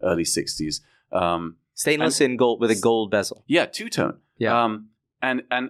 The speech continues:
Speaker 1: and which is kind of funny that Shelby was wearing a two-tone stainless
Speaker 2: Yeah.
Speaker 1: and gold watch to
Speaker 2: Yeah.
Speaker 1: win Le Mans, but in that, in some ways, fuck it, that's like peak bastardo.
Speaker 2: Yeah. Well, that is the first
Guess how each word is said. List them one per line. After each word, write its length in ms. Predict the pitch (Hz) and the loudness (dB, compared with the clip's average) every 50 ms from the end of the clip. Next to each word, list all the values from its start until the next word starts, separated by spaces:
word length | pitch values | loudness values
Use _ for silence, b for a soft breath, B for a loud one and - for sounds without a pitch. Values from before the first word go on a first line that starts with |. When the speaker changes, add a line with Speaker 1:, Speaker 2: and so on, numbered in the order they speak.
| - | -2
Speaker 1:
and 240 | - 127 127 131 123 - | 0 0 0 0 -4 -2
which 180 | - 147 139 143 | -2 0 0 0
is 80 | 131 | -2
kind 240 | - - - 151 143 | -2 0 -2 -2 -2
of 100 | 131 - | -2 -6
funny 460 | - - - 143 139 151 156 143 127 | -6 -6 -2 0 0 2 2 2 2
that 300 | 113 104 107 101 - - - | 4 2 2 0 -2 -6 -6
Shelby 460 | - - 135 120 123 127 117 117 110 | -2 2 2 4 4 4 4 4 4
was 180 | 104 98 98 101 | 4 2 2 2
wearing 320 | 98 104 104 110 107 101 | 4 4 4 4 4 2
a 60 | 95 | 0
two-tone 680 | 95 - - 139 123 117 - - 120 107 101 101 95 - _ _ _ | 0 0 2 2 2 2 2 2 2 4 4 0 -2 -6 _ _ _
stainless 500 | - - - - 123 120 120 120 120 117 | -10 -8 -2 0 2 2 2 2 0 -2
Speaker 2:
Yeah. 80 | 113 104 | -2 -4
Speaker 1:
and 80 | 98 90 | 0 2
gold 300 | 123 117 113 110 107 90 | 2 4 4 4 2 2
watch 400 | 98 113 120 110 - - - - | 4 4 4 4 2 -2 -8 -12
to 60 | - _ - | -14 _ -8
Speaker 2:
Yeah. 260 | - 113 113 110 92 | -2 0 0 2 2
Speaker 1:
win 220 | 120 123 113 113 110 | 2 2 2 2 2
Le 100 | 113 113 | 2 2
Mans, 240 | 120 139 147 131 104 | 4 4 2 2 2
but 220 | 113 110 - _ _ - | 0 -2 -4 _ _ -2
in 200 | 113 127 123 123 | 0 0 0 0
that, 200 | 117 135 139 - - | 2 0 0 0 2
in 140 | 123 117 117 | 0 0 0
some 180 | - - 156 143 | 2 2 2 2
ways, 160 | 117 104 101 | 2 0 2
fuck 220 | - 165 160 - - | 2 0 2 2 0
it, 100 | 90 - | 0 2
that's 180 | 113 127 - | 0 2 2
like 160 | - 113 107 | 0 -2 -2
peak 200 | - - 147 - | -2 -6 -6 -2
bastardo. 640 | - 127 120 113 - - - - 233 226 - - - | 0 0 0 0 0 0 2 2 2 0 -2 0 2
Speaker 2:
Yeah. 220 | 143 151 147 101 - _ _ _ B B B B B B B | 2 2 2 0 -4 _ _ _ B B B B B B B
Well, 200 | 175 165 - - - - | 0 0 0 -4 -6 -2
that 240 | 143 151 185 226 226 | 0 0 0 2 0
is 180 | 214 175 - | -2 -2 0
the 100 | - 160 | 0 -2
first 560 | 135 - - 151 147 151 165 160 - - - | -2 0 2 4 4 4 4 2 -2 -6 -8